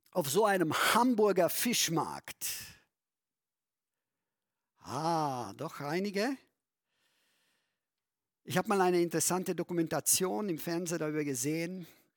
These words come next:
Jeden Sonntag ab fünf Uhr, im Winter ab sieben Uhr,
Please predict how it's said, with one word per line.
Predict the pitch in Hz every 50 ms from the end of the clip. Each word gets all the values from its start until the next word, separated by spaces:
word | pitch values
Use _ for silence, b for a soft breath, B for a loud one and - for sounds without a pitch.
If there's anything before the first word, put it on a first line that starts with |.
| _ _ _ _
Jeden | 117 156 190 220 226 226 226 196
Sonntag | 147 - - 165 180 196 208 196 - - 143 127 104 95 71 - - - - 151
ab | 165 - -
fünf | - - - - 196 202 220 202 - - - -
Uhr, | 196 196 190 156 131 123 120
im | 117 120 117 117
Winter | 160 185 190 165 185 165 -
ab | - 151 143 127
sieben | 117 - 131 160 196 208 165 139 120 104 -
Uhr, | 120 127 135 143 160